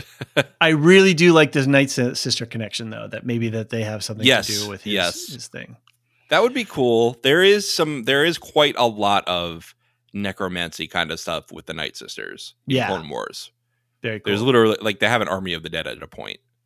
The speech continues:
Speaker 2: Nice.
Speaker 1: So I would be fine with that. That would be
Speaker 2: Okay.
Speaker 1: a lot of fun.
Speaker 2: All right, number two, uh, he says,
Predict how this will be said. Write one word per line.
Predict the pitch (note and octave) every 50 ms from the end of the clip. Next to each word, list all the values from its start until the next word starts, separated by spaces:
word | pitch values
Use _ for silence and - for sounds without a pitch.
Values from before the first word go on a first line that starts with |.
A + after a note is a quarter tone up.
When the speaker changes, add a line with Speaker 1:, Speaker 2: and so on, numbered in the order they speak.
| _ _ _ _ _
Speaker 2:
Nice. | - C3+ A#2+ G#2+ G2 -
Speaker 1:
So | - - - G2+ F2+ F2 E2+ E2+ - -
I | - F#2+ G2
would | G2 G2+ F#2+
be | F#2 G2+ F#2
fine | E2+ - F2+ E2 D#2 D2+
with | D#2 D2+ -
that. | - - - - - - -
That | F2 G2 F#2
would | F2
be | E2 D3+
Speaker 2:
Okay. | - D#2+ B2+
Speaker 1:
a |
lot | A2 C#2+ C#2+
of | D2+
fun. | - - C#2 A1+ B1 E2 G2+ _ _ _ _ _ _ _ _ _ _ _ - - - - -
Speaker 2:
All | E3
right, | D#3 C#3+ E3+
number | F#3+ E3+ E3+ D#3+ D3
two, | - A3 A3 G3 E3 C#3 B2+ C3 - -
uh, | D#3+ D3 C#3+ C#3 C3+
he | C3+ C#3+ C3+
says, | - D#3+ C#3+ C#3 C3+ B2+ A2+ -